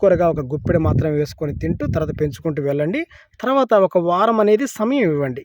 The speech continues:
ఏదైనా సరే రోజు తినకూడదు. తినగా తినగా, ఆ, ఈ తీపి కూడా చేదు అయినట్టుగా మనం రోజు తింటా ఉంటే దీని మీద ఒక వ్యామోహం అయితే తగ్గే అవకాశం ఉంది. కాబట్టి ఒక నాలుగైదు రోజుల పాటు మీరు తీసుకొని తర్వాత మళ్ళీ ఒక పది రోజులు గ్యాప్ ఇచ్చి మళ్ళీ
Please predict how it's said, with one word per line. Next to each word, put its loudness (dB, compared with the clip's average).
ఏదైనా 4
సరే -2
రోజు 0
తినకూడదు. -4
తినగా 2
తినగా, 0
ఆ, -4
ఈ -2
తీపి -4
కూడా 2
చేదు 4
అయినట్టుగా 0
మనం -2
రోజు 2
తింటా -2
ఉంటే -2
దీని -2
మీద 0
ఒక -6
వ్యామోహం 2
అయితే 0
తగ్గే 0
అవకాశం -2
ఉంది. -8
కాబట్టి -8
ఒక -8
నాలుగైదు -2
రోజుల -2
పాటు -2
మీరు -6
తీసుకొని -8
తర్వాత -2
మళ్ళీ -2
ఒక -6
పది -6
రోజులు -4
గ్యాప్ -8
ఇచ్చి -10
మళ్ళీ -4